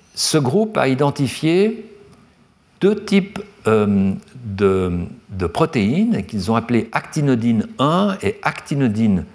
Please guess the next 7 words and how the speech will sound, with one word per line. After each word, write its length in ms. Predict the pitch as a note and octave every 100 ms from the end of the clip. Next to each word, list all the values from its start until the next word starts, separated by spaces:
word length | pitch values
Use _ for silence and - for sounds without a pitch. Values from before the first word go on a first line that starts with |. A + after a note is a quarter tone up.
| - _ E2
deux, 600 | E2 G2 A#2 F3+ B3+ - - - - - - - - - _ - -
qui 140 | - C#3+
sont, 500 | - G3+ A3 G#3+ G#3+ - B2+
euh, 500 | C3 C3+ C3 C3+ B2+ - - - -
des 220 | G2 A#2+
protéines 800 | A2+ F#3 F#3 D#3 D#3 A3 A#3 G#2 F2 - - - - - - - - - -
exprimées, 800 | E3+ E3+ - - E3 C#3 D3 G3